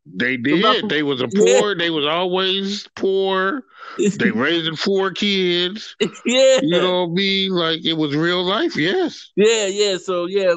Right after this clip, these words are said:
Speaker 2: Malcolm in the Middle.
Speaker 1: And Malcolm in the Middle. I'm a middle child along with my, my, my brother, you know, a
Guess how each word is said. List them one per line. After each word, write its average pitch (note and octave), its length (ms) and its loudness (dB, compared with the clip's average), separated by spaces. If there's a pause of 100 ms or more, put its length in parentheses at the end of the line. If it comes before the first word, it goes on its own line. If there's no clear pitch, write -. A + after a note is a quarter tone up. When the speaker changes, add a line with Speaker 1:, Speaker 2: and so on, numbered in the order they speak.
Speaker 2:
Malcolm F#3+ 360 -2
in F3+ 80 -6
the F3+ 60 -14
Middle. F3+ 220 -2
Speaker 1:
And F#2 80 2
Malcolm D3 380 0
in D3+ 120 0
the D3+ 40 0
Middle. E3 360 0
I'm D#3 140 0
a D3 40 -2
middle E3 280 0
child C#3+ 440 -2
along C3+ 280 0
with C3+ 140 0
my, B2+ 240 -2
my, B2 200 -2 (120)
my A#2+ 180 -2
brother, C3 380 -2
you C3+ 140 -2
know, A#2 220 0
a A2 40 -2